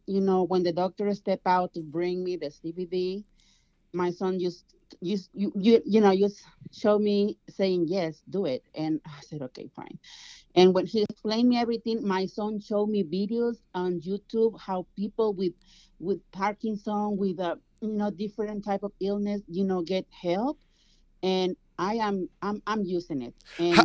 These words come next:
Speaker 2: well,
Speaker 1: for
Speaker 2: let me ask you
Speaker 1: pain
Speaker 2: this, Maria. How, what is the form that you use? Is it a pill?
Speaker 1: No, no, drops.
Speaker 2: Is it a, it's a pill?
Speaker 1: No, no, I don't use pills. It's drops.
Speaker 2: Drops?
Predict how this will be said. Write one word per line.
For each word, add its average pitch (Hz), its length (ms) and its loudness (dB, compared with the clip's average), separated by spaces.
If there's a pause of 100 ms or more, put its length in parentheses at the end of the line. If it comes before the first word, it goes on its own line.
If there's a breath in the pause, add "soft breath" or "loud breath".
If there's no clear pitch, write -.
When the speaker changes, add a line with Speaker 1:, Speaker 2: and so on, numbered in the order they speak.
Speaker 2:
well, 190 180 8
Speaker 1:
for 175 60 4
Speaker 2:
let 226 100 10
me 294 80 10
ask 247 140 10
you 247 60 6
Speaker 1:
pain 262 60 12
Speaker 2:
this, 190 140 8
Maria. 196 260 12
How, 226 280 8
what 208 280 8
is 208 140 6
the 160 100 4
form 180 360 8
that 147 120 4
you 127 120 4
use? 131 500 2 (840)
Is 151 160 6
it 170 80 10
a 160 60 8
pill? 254 520 8 (920 loud breath)
Speaker 1:
No, 262 440 10
no, 240 260 8
drops. 202 600 4 (460)
Speaker 2:
Is 165 160 8
it 180 100 8
a, 156 260 8
it's 160 140 8
a 165 60 4
pill? 165 460 8 (640)
Speaker 1:
No, 302 340 10
no, 269 260 8
I 240 120 -2
don't 294 160 -2
use 269 240 -8 (100)
pills. 180 400 -2
It's 202 240 -4 (100)
drops. 175 600 -6 (840)
Speaker 2:
Drops? 180 720 6